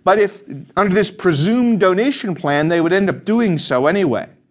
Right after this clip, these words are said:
There's also a risk that people who are willing to donate don't bother signing up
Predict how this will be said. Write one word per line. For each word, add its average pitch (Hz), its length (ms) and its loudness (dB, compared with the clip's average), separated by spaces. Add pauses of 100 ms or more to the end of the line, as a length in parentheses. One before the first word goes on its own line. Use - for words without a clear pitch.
(500)
There's 208 140 2
also 311 280 2
a 208 100 4
risk 151 340 0
that 190 180 -4
people 254 360 0
who 208 80 0
are 190 60 4
willing 302 380 2
to 170 80 2
donate 131 500 -2
don't 220 260 -2
bother 233 340 2
signing 226 480 0
up 302 300 2